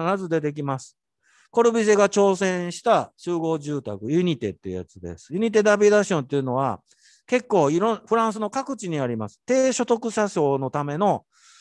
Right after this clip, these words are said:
集合住宅です。でも、この中にキオスク、お店があったりとか、結構いろんな要素が混じってる形ですね。で、今逆に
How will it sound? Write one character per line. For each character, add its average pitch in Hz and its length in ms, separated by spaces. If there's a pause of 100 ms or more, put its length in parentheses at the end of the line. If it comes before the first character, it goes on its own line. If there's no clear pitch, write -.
(120)
集 196 160
合 170 240
住 151 220
宅 107 280
で 101 120
す。 - 120
で 233 100
も、 214 120
こ 262 120
の 262 120
中 175 280
に 170 200
キ 185 140
オ 202 100
ス 190 140
ク、 127 280 (180)
お 151 60
店 160 240
が 180 160
あ 139 60
っ - 80
た 143 120
り 131 120
と 151 120
か、 190 280 (480)
結 254 160
構 180 180
い 165 60
ろ 190 200
ん 185 100
な 175 280 (460)
要 165 160
素 143 120
が 117 120
混 143 180
じ 165 100
っ 160 40
て 160 180
る 147 120
形 135 420
で 117 120
す 127 100
ね。 160 180 (720)
で、 175 680
今 226 300
逆 233 320
に 226 340